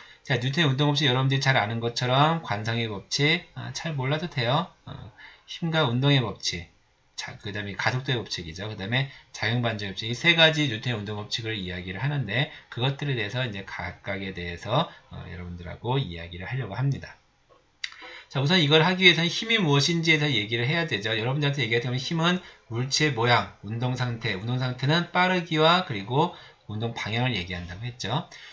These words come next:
근데 물체에 작용하는 힘이,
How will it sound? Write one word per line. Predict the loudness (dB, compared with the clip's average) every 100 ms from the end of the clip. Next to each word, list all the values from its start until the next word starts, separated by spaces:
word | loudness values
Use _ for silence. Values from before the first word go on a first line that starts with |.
| -10
근데 | -2 4 6 6
물체에 | 4 2 2 -2
작용하는 | -2 0 2 4 4 2
힘이, | -2 -4 -2 2 4 2 0